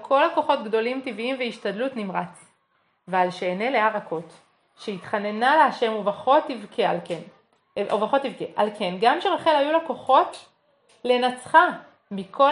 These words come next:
משכימי יקום בכל כוחות שבעולם, כי הלא לאה קדמה." זאת אומרת, תבינו כמה כוח לתפילה יש. זה לא שרחל היא איזה מישהי שלא ראויה ליעקב, כן?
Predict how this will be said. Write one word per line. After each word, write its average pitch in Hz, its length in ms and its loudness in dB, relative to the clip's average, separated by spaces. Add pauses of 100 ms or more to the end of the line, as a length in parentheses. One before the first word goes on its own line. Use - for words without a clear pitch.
משכימי 214 320 -8
יקום 226 220 -4
בכל 214 220 -6
כוחות 214 220 -8
שבעולם, 190 480 -2 (100)
כי 180 80 -4
הלא 185 200 -2
לאה 202 300 0
קדמה." 165 360 -10 (360)
זאת - 80 -18
אומרת, 220 200 -6
תבינו 226 340 -6 (140)
כמה 240 200 2
כוח 262 300 0
לתפילה 214 480 -4
יש. 269 400 -4 (220)
זה 214 80 0
לא 254 140 4
שרחל 466 420 2
היא 240 100 6
איזה 220 100 2
מישהי 226 240 -6
שלא 214 160 2
ראויה 202 280 2
ליעקב, 196 520 2
כן? 202 160 -4